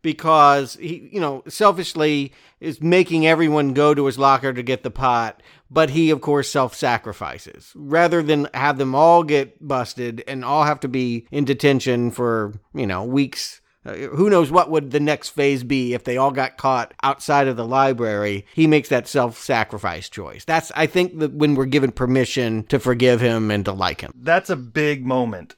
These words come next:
Speaker 2: Stuart, you said Claire was in love with him from the second she saw him, but she shoots him a look when he says that, that I think really cements it. Like, that's when she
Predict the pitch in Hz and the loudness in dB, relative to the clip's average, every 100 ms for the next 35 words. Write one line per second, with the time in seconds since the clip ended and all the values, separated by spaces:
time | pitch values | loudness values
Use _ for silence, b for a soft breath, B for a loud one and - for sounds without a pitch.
0 | - - 175 151 151 165 160 143 117 104 | -18 -6 -2 0 -2 -2 0 0 0 -4
1 | 151 143 139 131 120 120 127 123 120 120 | 2 4 4 2 2 2 2 2 -2 -4
2 | - 117 107 110 120 120 - 139 117 - | -4 -8 -8 -8 -8 -6 -2 -2 -4 -10
3 | 110 127 131 104 101 101 - - 196 - | 0 2 2 0 -4 -6 -6 -2 0 0
4 | 196 165 147 127 139 127 - 120 120 123 | 0 0 0 4 2 2 -4 -6 -4 -2
5 | 143 117 113 113 104 - 107 - - 117 | -2 -2 0 0 -2 -6 -10 -10 -8 -6
6 | 131 113 120 135 135 131 117 107 117 101 | -4 -6 -6 -4 0 2 0 -4 -6 -8
7 | 98 - 95 101 123 131 131 107 - 156 | -8 -10 -12 -6 -2 -2 -4 -6 -4 0
8 | 131 117 110 | 0 0 -4